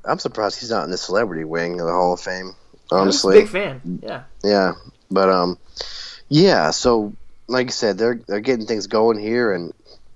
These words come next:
Speaker 1: Taker is on the outside, and I think Angle, it just throws him into the stairs, and he just takes a nap. <laughs> Taker's gone for, like, four minutes here. So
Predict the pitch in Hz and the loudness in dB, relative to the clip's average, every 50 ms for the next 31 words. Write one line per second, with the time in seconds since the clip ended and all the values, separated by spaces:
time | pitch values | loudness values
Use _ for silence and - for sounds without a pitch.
0 | - - - - - - _ - - - - - 139 156 175 190 151 127 107 85 | -20 -20 -20 -20 -20 -20 _ -14 -12 -10 -2 2 2 4 6 6 6 6 6 4
1 | 98 104 104 95 98 87 107 123 123 - - 104 98 95 95 95 85 - 90 95 | 4 2 2 2 2 2 2 2 0 0 2 2 2 2 2 -2 -6 -8 -10 -8
2 | 92 67 67 87 - - 160 170 165 - - 87 110 135 139 117 95 92 95 - | -8 -8 -8 -8 -6 -4 -4 -4 -4 -4 -4 -2 0 0 0 0 0 0 0 -2
3 | 92 95 92 98 90 - - - 101 107 113 107 98 101 98 98 98 85 87 - | -2 -4 -4 -4 -6 -4 -2 2 2 2 2 0 -2 -4 -4 -4 -4 -6 -6 -8
4 | - - 98 95 104 120 127 120 - - 101 101 98 95 95 92 90 90 87 - | -4 0 0 2 2 2 0 0 -4 -6 -4 -4 -2 -2 -2 -2 -4 -6 -8 -14
5 | _ - - - - - - - _ - - - - - - - - - - 90 | _ -20 -20 -14 -14 -14 -14 -14 _ -20 -20 -20 -20 -20 -20 -20 -12 -4 0 2
6 | 101 113 123 135 - - - 117 110 - 98 95 107 123 113 - - - - - | 2 4 4 2 2 2 2 0 0 0 -2 -4 -4 -2 -4 -6 -6 -10 -12 -4
7 | - 117 117 - - - 123 147 143 131 120 117 143 151 147 147 - - - - | 0 0 0 0 0 -2 0 0 2 4 4 4 4 4 2 0 -2 -6 -2 -2
8 | 143 117 - - - 131 - - - - 147 147 147 147 147 147 147 147 - 175 | -2 -2 -2 -6 -8 -8 -10 -10 -6 -2 0 0 2 2 2 0 0 -2 -4 -10
9 | - - - - - - 175 - - 120 - - - - - - - 143 123 117 | -8 -8 -10 -8 -2 -2 -2 0 0 -6 -8 -10 -14 -18 -14 -6 -2 -2 0 0
10 | 110 104 95 | -2 -4 -6